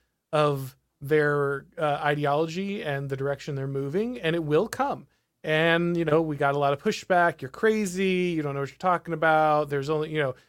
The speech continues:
don't be ridiculous. Don't be hyperbolic. It makes you look silly," you know, all these things. And eight months <laughs> later, the President of the United States and Secretary of Health and, you know, all these hospitals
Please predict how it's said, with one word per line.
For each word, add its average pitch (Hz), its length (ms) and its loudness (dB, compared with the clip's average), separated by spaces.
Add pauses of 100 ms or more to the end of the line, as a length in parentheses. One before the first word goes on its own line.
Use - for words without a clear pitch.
(120)
don't 170 160 2
be 170 100 0
ridiculous. 151 560 -2
Don't 160 120 -4
be 160 80 -4
hyperbolic. 147 500 -2
It 147 40 -6
makes 143 200 -6
you 135 100 -4
look 131 160 -6
silly," 170 440 0
you 151 320 -4
know, 131 200 -6
all 143 140 -2
these 143 240 -10
things. - 400 -16 (1000)
And 202 160 0
eight 240 160 2
months 214 260 0
<laughs> - 0 -
later, 156 540 -4 (520)
the 185 600 2
President 233 320 0
of - 40 0
the 196 60 2
United 151 320 2
States - 600 -12 (540)
and 160 500 2
Secretary 202 440 -4
of 156 60 -4
Health 139 460 -8 (520)
and, 160 600 2 (1080)
you 185 120 -2
know, 143 140 4
all 160 220 4
these 208 200 -4
hospitals 151 500 -6